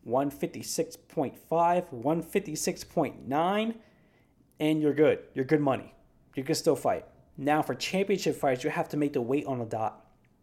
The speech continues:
So if you're a champion at one fifty-five, or you're fighting for the one fifty-five pound belt, you have to make that one fifty-five. You have to make it.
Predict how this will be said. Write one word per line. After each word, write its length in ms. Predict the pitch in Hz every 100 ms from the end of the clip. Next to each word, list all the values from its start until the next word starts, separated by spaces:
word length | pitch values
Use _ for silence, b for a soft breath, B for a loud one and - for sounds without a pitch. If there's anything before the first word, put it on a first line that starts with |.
| _ _ _ _ _ - -
So 340 | - 143 135
if 160 | 135 131
you're 200 | 139 185
a 60 | 180
champion 380 | - 160 165
at 60 | 151
one 120 | 139
fifty-five, 560 | 139 156 120 135 151 170
or 500 | - - - _ -
you're 120 | 135
fighting 280 | 131 143 131
for 100 | 131
the 100 | 120
one 160 | 120
fifty-five 500 | 131 135 135 135 127
pound 280 | - 131 131
belt, 380 | 120 147 165 - - b b b b
you 100 | 139
have 380 | 131 - 165 160
to 80 | 160
make 240 | 151 156
that 180 | 151 135
one 160 | 131 131
fifty-five. 840 | 139 131 117 135 113 90 - - _ -
You 80 | 135
have 260 | - 143
to 80 | -
make 220 | 127 113
it. 120 | 95